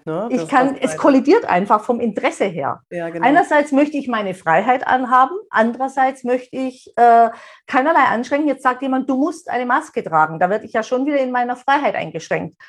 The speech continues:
Speaker 2: denken viele.
Speaker 1: Okay,
Speaker 2: Oder
Speaker 1: also
Speaker 2: empfinden
Speaker 1: keine
Speaker 2: das
Speaker 1: Kontrolle?
Speaker 2: viele.
Speaker 1: Also die
Speaker 2: Hm?
Speaker 1: Kontrolle, die wir hier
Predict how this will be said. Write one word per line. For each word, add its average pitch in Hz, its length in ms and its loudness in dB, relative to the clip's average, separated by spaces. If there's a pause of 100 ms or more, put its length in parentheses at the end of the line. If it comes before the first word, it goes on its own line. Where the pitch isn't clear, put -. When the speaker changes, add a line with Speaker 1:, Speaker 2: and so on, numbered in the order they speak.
(320)
Speaker 2:
denken 202 680 0
viele. 156 380 -6 (300)
Speaker 1:
Okay, 202 140 0
Speaker 2:
Oder 208 120 4
Speaker 1:
also 185 120 -2
Speaker 2:
empfinden 330 400 2
Speaker 1:
keine 220 160 -2
Speaker 2:
das 156 220 0 (120)
Speaker 1:
Kontrolle? 180 260 0
Speaker 2:
viele. 330 240 -4 (460)
Speaker 1:
Also 196 180 -2
die 202 120 -6
Speaker 2:
Hm? 269 80 -2
Speaker 1:
Kontrolle, 208 440 0
die 208 140 -6
wir 214 100 0
hier 214 340 2